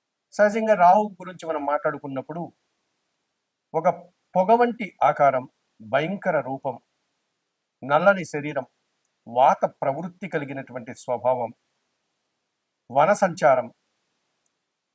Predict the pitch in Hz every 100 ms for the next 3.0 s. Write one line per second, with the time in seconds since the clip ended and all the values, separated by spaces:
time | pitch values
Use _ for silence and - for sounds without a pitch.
0 | _ - - 185 139 156 160 143 131 _
1 | _ _ _ - 143 131 156 - 131 120
2 | _ _ _ _ _ _ - - 160 160